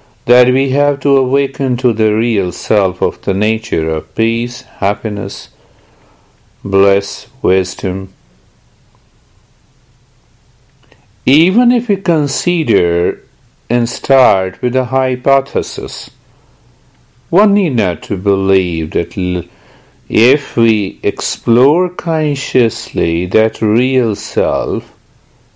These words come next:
or the inner peace and happiness, and allow it to move into the body, the outer world, the emotions and the mind,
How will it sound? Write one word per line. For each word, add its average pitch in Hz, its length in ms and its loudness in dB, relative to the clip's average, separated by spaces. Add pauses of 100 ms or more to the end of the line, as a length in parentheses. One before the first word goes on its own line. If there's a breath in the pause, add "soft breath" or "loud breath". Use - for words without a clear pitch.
(400)
or 110 160 6
the 104 220 2
inner 123 300 -4
peace 131 500 -4
and 101 140 -2
happiness, 85 760 -6
and 107 100 0
allow 117 460 0
it 82 360 -2 (580 loud breath)
to 113 180 2
move 123 340 0
into 127 460 0
the 101 160 0
body, 87 760 -2
the 110 140 0
outer 98 480 0
world, 82 520 -4 (640 soft breath)
the 113 280 4
emotions 127 920 -2
and 113 140 2
the 101 60 0
mind, 92 640 -2